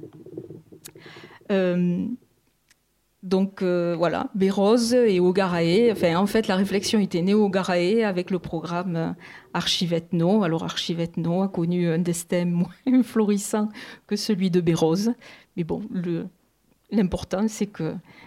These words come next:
c'est que toutes ces recherches aient eu, euh, aient eu un devenir. Alors, le, le, le volume parisien, donc, euh, euh, fait état de toutes les recherches menées dans, dans ce cadre problématique.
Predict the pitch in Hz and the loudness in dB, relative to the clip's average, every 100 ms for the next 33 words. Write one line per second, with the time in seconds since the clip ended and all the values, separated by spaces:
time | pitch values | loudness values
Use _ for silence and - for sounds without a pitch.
0 | _ - 196 202 202 220 208 196 180 170 | _ -2 0 0 0 0 0 0 0 0
1 | 170 202 220 - 202 - 175 175 190 190 | 0 0 0 0 -2 0 0 2 2 2
2 | 143 - - 185 180 196 170 165 151 139 | 0 -4 -6 -4 -2 -4 -4 -6 -8 -8
3 | 147 - _ - - - - - 190 175 | -10 -16 _ -20 -20 -18 -8 0 2 4
4 | 190 - 214 208 196 180 175 165 165 - | 2 0 2 4 4 4 2 0 -4 -8
5 | - - 214 220 247 262 220 208 208 214 | -6 2 4 6 6 6 4 4 4 4
6 | 220 233 220 190 190 190 170 160 165 - | 4 4 4 4 2 0 0 0 -2 -8
7 | - - 170 170 - 220 220 220 240 190 | -20 -4 -2 2 2 4 2 4 2 2
8 | 190 254 254 226 220 220 - 233 - - | 0 2 4 4 4 2 2 2 2 2
9 | 202 202 214 214 196 175 170 175 175 170 | 4 6 6 6 4 2 0 0 0 0
10 | - 196 240 214 190 - 220 220 196 190 | -2 2 2 2 0 0 2 2 2 -2
11 | 214 220 - | -4 -4 -4